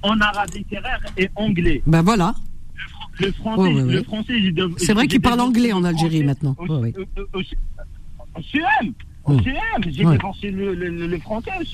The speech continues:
Speaker 1: M. Après, j'ai
Speaker 2: Eh ben,
Speaker 1: oublié
Speaker 2: tu
Speaker 1: le
Speaker 2: parles bien, hein, franchement, allez,
Speaker 1: Hein,
Speaker 2: Dean, y a tes
Speaker 1: là,
Speaker 2: Saha, hein.
Speaker 1: maintenant,
Speaker 2: Bravo, hein.
Speaker 1: récemment, récemment, début deux mille vingt-trois, début deux mille vingt-trois, j'ai, j'ai, j'ai fait, j'ai, j'ai fait une, une formation, ça a duré un petit peu. J'ai, j'ai, j'ai,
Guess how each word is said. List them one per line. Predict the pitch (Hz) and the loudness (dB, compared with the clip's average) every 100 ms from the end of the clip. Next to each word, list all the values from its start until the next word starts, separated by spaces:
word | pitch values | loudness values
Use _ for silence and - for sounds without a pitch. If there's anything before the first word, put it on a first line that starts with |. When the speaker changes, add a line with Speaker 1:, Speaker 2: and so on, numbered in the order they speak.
| 339 392 | -4 -2
Speaker 1:
M. | 320 - - | -2 -4 -2
Après, | - - 285 160 | -2 0 -4 -2
j'ai | 165 | 4
Speaker 2:
Eh | |
ben, | 202 | 6
Speaker 1:
oublié | 240 | 6
Speaker 2:
tu | - | 4
Speaker 1:
le | - | 2
Speaker 2:
parles | 233 | 2
bien, | 226 370 311 | 2 2 0
hein, | 277 | -2
franchement, | - 240 - 277 381 262 | -2 -4 0 0 2 0
allez, | 233 | 0
Speaker 1:
Hein, | 202 | 0
Speaker 2:
Dean, | 277 320 | 0 0
y | |
a | 226 | -2
tes | 175 | -4
Speaker 1:
là, | |
Speaker 2:
Saha, | 240 311 | -2 0
hein. | |
Speaker 1:
maintenant, | 233 180 202 233 - | 0 0 -2 -6 -6
Speaker 2:
Bravo, | 175 247 240 165 | -4 -2 -2 -4
hein. | 160 - - 320 285 | -4 -12 -16 -14 -10
Speaker 1:
récemment, | 147 254 - 277 277 262 247 147 | -6 -4 -4 -4 -2 -2 -4 -6
récemment, | 147 214 - 240 220 226 170 127 | -4 -4 2 2 2 0 -2 -4
début | 123 214 180 | 0 2 2
deux | 165 208 | 0 2
mille | 202 180 160 | 2 2 0
vingt-trois, | 165 165 220 294 339 - | -2 -2 0 0 0 -2
début | 156 170 185 | 0 2 2
deux | 170 | 2
mille | 185 165 | 2 2
vingt-trois, | 160 170 - 285 | 0 -4 -2 0
j'ai, | 208 175 165 | 2 0 0
j'ai, | 139 165 165 | -2 -2 -2
j'ai | 135 170 | 0 0
fait, | - - | 0 -4
j'ai, | 139 160 143 - | 0 0 0 -2
j'ai | 131 165 | 0 0
fait | 165 156 | 2 2
une, | 147 139 | 2 2
une | 143 139 | 2 2
formation, | - 160 151 147 214 185 - | 2 -2 -2 -2 -2 -2 0
ça | 123 | -2
a | 123 | -2
duré | 139 139 | -6 -6
un | 127 117 | -4 -4
petit | - 143 | -4 -4
peu. | 139 233 - - - | -2 -4 -4 -4 -2
J'ai, | 107 165 - | 2 2 2
j'ai, | 117 156 - | 2 0 0
j'ai, | 127 120 | 0 2